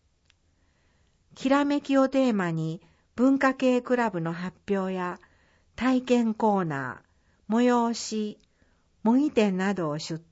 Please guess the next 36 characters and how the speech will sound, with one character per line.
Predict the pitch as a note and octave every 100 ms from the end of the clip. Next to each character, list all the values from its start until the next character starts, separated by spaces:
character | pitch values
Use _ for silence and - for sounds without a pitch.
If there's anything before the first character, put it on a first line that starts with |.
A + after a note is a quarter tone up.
| -
展。 | D#3+ D3 C#3 - _ _ _ _ _ _ _
皆 | G#3 B3 B3+
様 | A#3+ G#3+
の | F#3+
ご | F#3+ G3+
来 | A3 A3+
場 | G#3+ G#3+ G#3 G#3+
を | -
お | F#3+
待 | F#3+ F#3+ G3
ち |
し | -
て | -
お | F3+
り | F3+ F3
ま | E3
す。 | E3 - - _ _ _ _ _ _ _ _ _ _ _ _ _ G#3
日 | A#3 - G#3
時、 | D#3+ D3 C#3+ - _ _ _ _ _ _
六 | - A3 C4
月 | B3+ B3+ B3 A#3
二 | B3
十 | B3 G#3 F#3
五 | F3+ A3
日、 | G#3+ F#3+ - - C#3 - _ E3
日 | G3 - - G#3
曜、 | G#3 G3 D#3+ G#2 - _ _ _ _ -
十 | G#3 C4+ B3+
時 | G3 E3+
か | F#3 E3+
ら | C#3 G2 _ _ _
十 | G3+ A#3 A#3
七 | A3 G#3+ G#3 F#3+
時。 | D3+ - - _ _ _ _ _ _ _ _ _ _ _ F#3
場 | G3+
所、 | - A3+ G#3+ -